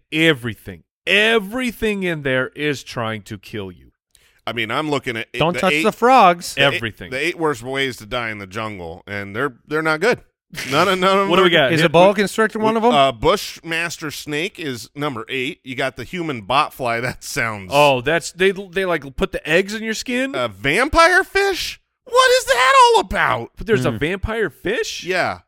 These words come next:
Speaker 2: the Amazon basin, the Nile
Speaker 3: Dracula Cuda.
Speaker 2: crocodile.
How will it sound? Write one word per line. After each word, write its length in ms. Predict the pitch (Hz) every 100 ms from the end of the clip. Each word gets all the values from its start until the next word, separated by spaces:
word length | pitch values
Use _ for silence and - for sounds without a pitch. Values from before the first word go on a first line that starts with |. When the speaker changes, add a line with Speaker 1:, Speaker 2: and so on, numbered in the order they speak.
| _
Speaker 2:
the 200 | 110 139 -
Amazon 680 | 151 185 180 180 175 160 117
basin, 640 | 139 143 135 156 151 151 _ _ _ -
the 80 | 127
Nile 240 | 135 160
Speaker 3:
Dracula 440 | 151 139 151 123
Cuda. 380 | 117 220 220 104
Speaker 2:
crocodile. 680 | 220 165 123 113 92 78 78